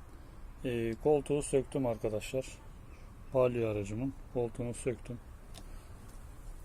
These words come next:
Koltuğun iç tırtık kısmı, yani koltuğun iki yandan eşit şekilde dağılan, basan yeri burası. Arkadaşlar.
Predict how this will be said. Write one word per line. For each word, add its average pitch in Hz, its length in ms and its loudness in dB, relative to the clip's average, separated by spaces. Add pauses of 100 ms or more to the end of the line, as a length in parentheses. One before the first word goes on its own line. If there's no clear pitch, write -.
(840)
Koltuğun 147 600 2
iç - 320 0 (280)
tırtık 135 340 0 (1000)
kısmı, 139 460 2 (720)
yani 110 280 -2 (600)
koltuğun 131 380 2
iki 135 220 0
yandan 120 420 2 (240)
eşit 131 280 -2
şekilde 113 460 -2
dağılan, 123 380 0 (400)
basan 117 460 -2
yeri 143 320 2
burası. 127 360 0 (1900)
Arkadaşlar. - 600 -6